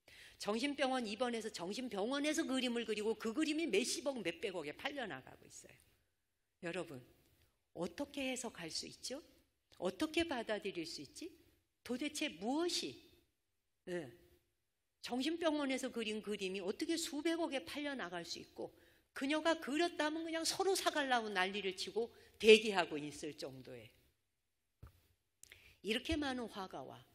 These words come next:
음악가와 작가가, 철학자들이 거의 정신질환에 평생을 시달리다가 괴로워하면서 살다간 생애에 남겨놓은 걸작들,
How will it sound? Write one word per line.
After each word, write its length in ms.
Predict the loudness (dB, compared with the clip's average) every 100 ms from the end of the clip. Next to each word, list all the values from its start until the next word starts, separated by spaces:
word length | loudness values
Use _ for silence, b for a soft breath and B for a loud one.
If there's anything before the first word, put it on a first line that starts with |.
| -2
음악가와 640 | 0 0 -4 -8 -10 -14 -20 _
작가가, 600 | -10 -10 -6 -6 -6 -14 -20 _
철학자들이 680 | -6 -4 -6 -6 -6 -6 -12 B B
거의 360 | -8 -2 -2 -2
정신질환에 960 | -4 -4 -2 -4 -4 -4 -2 -2 -4 -6
평생을 580 | -4 -4 -2 -2 -2
시달리다가 800 | -4 -6 -6 -6 -6 -6 -2 -2 -2 -10 -20 -20 _ _ _ _ _
괴로워하면서 880 | 4 4 6 4 4 -2 -6 -6 -8
살다간 640 | -8 -6 -4 -4 -4 -6
생애에 580 | -8 -6 -6 -4 -4 -6
남겨놓은 800 | -6 -6 -4 -2 -4 -4 -6 -8
걸작들, 760 | -8 -8 -4 -6 -6 -10 -12